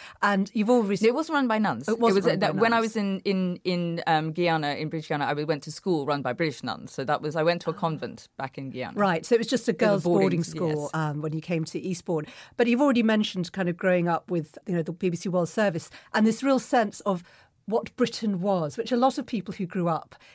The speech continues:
Speaker 1: in former British colonies have
Speaker 2: Uh,
Speaker 1: this
Speaker 2: most Commonwealth countries
Speaker 1: Yeah.
Speaker 2: have that sense of, you know, the, the, almost it's the, it's the idol. You know, it's ironic because people think that El Dorado's in Guyana. Well, to us growing up,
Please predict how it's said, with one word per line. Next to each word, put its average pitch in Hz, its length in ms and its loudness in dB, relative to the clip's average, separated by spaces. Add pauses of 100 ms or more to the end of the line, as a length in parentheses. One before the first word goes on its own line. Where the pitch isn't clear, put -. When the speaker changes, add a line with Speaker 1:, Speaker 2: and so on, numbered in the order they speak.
(140)
Speaker 1:
in 170 220 -2
former 160 320 -4
British 160 280 -8
colonies 156 540 -6
have 156 160 -4
Speaker 2:
Uh, 240 60 4
Speaker 1:
this 202 100 0
Speaker 2:
most 247 240 4
Commonwealth 151 420 -2
countries 156 280 -6
Speaker 1:
Yeah. 190 120 0
Speaker 2:
have 160 140 0
that - 200 -2
sense 160 300 -2
of, 151 220 0
you 160 80 0
know, 147 220 0
the, 160 340 -4
the, 156 240 -6
almost 170 420 -2
it's - 220 -8
the, 160 140 0 (120)
it's 160 180 -4
the 156 320 -4 (120)
idol. 160 360 0 (160)
You 208 100 -2
know, 190 40 6
it's 185 140 2 (100)
ironic 185 460 2
because 165 240 -8
people 175 200 -4
think 160 280 -4
that 151 200 -2 (240)
El 165 140 4
Dorado's 156 540 2
in 151 140 -2
Guyana. 143 420 0
Well, 147 200 -2
to 175 120 -2
us 175 160 2
growing 151 260 -2
up, 135 200 0